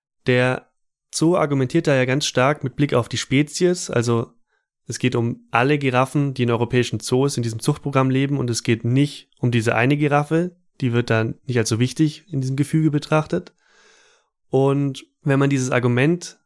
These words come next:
des Artenerhalts aber, Arterhalts aber weiter verfolgt, ist das ein bisschen tricky.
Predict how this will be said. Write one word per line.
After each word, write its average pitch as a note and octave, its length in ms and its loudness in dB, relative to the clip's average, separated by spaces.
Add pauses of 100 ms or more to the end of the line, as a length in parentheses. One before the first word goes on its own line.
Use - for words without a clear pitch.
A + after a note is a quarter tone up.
(260)
des C3 140 -2
Artenerhalts B2+ 720 0
aber, A#2+ 340 -2
Arterhalts B2 480 0
aber A#2+ 200 -2
weiter C3 220 2
verfolgt, C3+ 520 0
ist C#3 140 -4
das - 400 -4
ein B2+ 140 -6 (120)
bisschen D3 420 0
tricky. G#2+ 500 -2